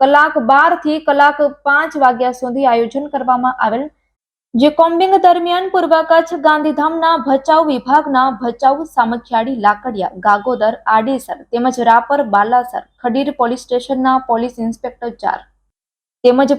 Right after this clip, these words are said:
પોલીસ સબ ઇન્સ્પેક્ટર શ્રી નવ પોલીસ કર્મચારીઓની સંખ્યા એકસો અઢાર નાઓની અલગ અલગ પોલીસ સ્ટેશનના વાઇસ કુલ ચોવીસ ટીમો બનાવી તથા એન એન ચુડાસમા પોલીસ સબ ઇન્સ્પેક્ટર એલ સી બી તથા એન કે ચૌધરી પી એસ આઈ એસ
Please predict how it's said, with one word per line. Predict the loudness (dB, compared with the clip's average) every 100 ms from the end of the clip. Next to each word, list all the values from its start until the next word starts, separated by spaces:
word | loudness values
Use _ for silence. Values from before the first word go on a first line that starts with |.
| 2
પોલીસ | 2 2 0
સબ | 0 -2
ઇન્સ્પેક્ટર | -4 -2 0 2 2 0
શ્રી | -4 0 2
નવ | 2 0 -8 -8 -2
પોલીસ | 0 -2 -2 -2
કર્મચારીઓની | 0 -2 0 2 2 0 -4 -4
સંખ્યા | -6 -4 0 0 -2
એકસો | -4 -2 0
અઢાર | 0 -2 -2 -2
નાઓની | -2 -4 -2 0
અલગ | 0 2 2
અલગ | 2 2
પોલીસ | 0 0 -4
સ્ટેશનના | -6 -4 -4 0 0 2
વાઇસ | 0 0 -6 -4
કુલ | -4 -4 2
ચોવીસ | 2 2 -2 -6
ટીમો | -6 -2 0 0
બનાવી | 0 0 -2 -8 _ _ _ _ _ _ _
તથા | 2 4 4 4 4 4
એન | 4 4
એન | 0 0
ચુડાસમા | 0 2 2 0 -2 -2 0 2
પોલીસ | 2 2 0
સબ | 0 0
ઇન્સ્પેક્ટર | -8 -2 0 2 2 2 0
એલ | 0 -4
સી | -6 -2
બી | -2
તથા | 0 0 2 2 2 -2
એન | -6 -6
કે | -6 -4 -2
ચૌધરી | -2 -2 -4 -6 -4
પી | -4 2 2
એસ | 2 2
આઈ | 0 0 -2
એસ | -4